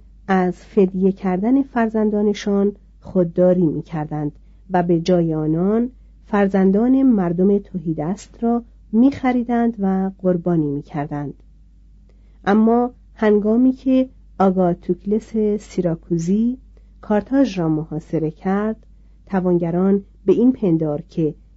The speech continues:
تفره‌های گذشته‌شان خدا را آزرده است،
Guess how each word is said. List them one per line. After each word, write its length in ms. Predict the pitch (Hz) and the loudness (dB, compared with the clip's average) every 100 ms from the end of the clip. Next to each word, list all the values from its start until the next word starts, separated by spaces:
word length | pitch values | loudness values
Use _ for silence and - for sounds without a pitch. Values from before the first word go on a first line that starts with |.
| - | -12
تفره‌های 680 | - 208 - 208 254 262 269 | -6 -6 -4 -6 -2 0 0
گذشته‌شان 1000 | 262 196 190 190 - 254 254 - 160 151 - - - | 0 0 0 -2 -4 -4 -2 -2 -4 -4 -10 -20 -18
خدا 420 | - 190 180 175 | -2 0 2 0
را 120 | 165 | 0
آزرده 480 | 156 175 175 175 175 | -2 -2 0 -2 -2
است، 560 | 185 233 247 - - | -4 -4 -6 -10 -20